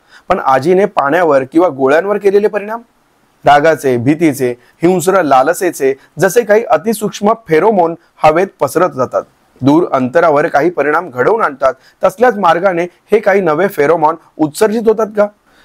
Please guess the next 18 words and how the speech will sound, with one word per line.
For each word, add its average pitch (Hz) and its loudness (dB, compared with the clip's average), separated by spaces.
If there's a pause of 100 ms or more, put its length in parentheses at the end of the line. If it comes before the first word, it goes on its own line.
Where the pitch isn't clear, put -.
(120)
ज्यांचा 156 2
बाह्यसृष्टीवर 160 0 (240)
असा 202 0
दृश्य 151 -2
परिणाम 196 0
होतो? 196 -2 (520)
अशा 196 2
उत्सर्जनासाठी 208 0 (320)
ती 202 2 (200)
आणि 202 2
आजी 143 2 (240)
यांच्या 175 2
शरीरात 175 2 (260)
काही 214 4
खास 208 2
hormones 170 0 (200)
निर्माण 143 2
होतात 214 -2